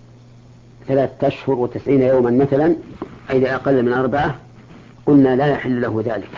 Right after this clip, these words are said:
لأن الله تعالى قال: "وعاشروهن بالمعروف"، وليس هذا من المعروف، فإن المرأة شقيقة الرجل في إرادة النكاح، فإذا كان هو لا يرضى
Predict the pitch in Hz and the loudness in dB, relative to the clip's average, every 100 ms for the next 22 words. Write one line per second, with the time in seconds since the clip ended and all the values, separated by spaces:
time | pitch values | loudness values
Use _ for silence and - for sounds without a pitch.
0 | - - - - - - - - - - | -20 -20 -20 -20 -20 -20 -20 -20 -20 -20
1 | - - - - - - - 127 131 135 | -20 -20 -20 -20 -20 -12 -2 2 4 4
2 | 123 117 120 127 120 120 123 117 123 120 | 0 -4 -2 -2 -2 -2 0 0 -2 -2
3 | 117 131 123 117 110 113 107 - - - | -2 0 -2 -2 -6 -4 -6 -10 -20 -20
4 | - - - - - - 151 143 131 131 | -20 -20 -20 -20 -8 0 2 2 0 -2
5 | 123 117 110 104 104 95 - - - - | 0 -2 -2 -4 -6 -10 -18 -20 -20 -20
6 | - - - - 113 139 131 127 143 131 | -20 -20 -20 -10 -4 2 2 2 0 -4
7 | - 127 127 - - - - - - - | -4 -4 -4 -10 -20 -20 -20 -20 -20 -20
8 | - - - - 131 147 143 127 120 117 | -20 -20 -16 -6 0 0 0 -2 -4 -2
9 | 123 120 110 104 - - - - - - | 0 0 -4 -8 -20 -20 -20 -20 -20 -20
10 | - - - - - - - - 135 135 | -20 -20 -20 -20 -20 -20 -20 -6 0 0
11 | 120 131 127 120 110 107 - - - - | 0 -2 -2 -4 -6 -10 -12 -18 -20 -20
12 | - - - 127 123 - 131 - - - | -20 -20 -14 -6 -4 -2 -4 -4 -10 -20
13 | - - - - - - - - - - | -20 -20 -20 -20 -20 -20 -20 -20 -20 -20
14 | - - - - - - - - - - | -20 -20 -20 -20 -20 -20 -20 -20 -20 -20
15 | - 123 131 139 139 143 135 135 135 135 | -10 -2 0 0 0 2 4 4 2 2
16 | 131 123 120 | 0 -2 -2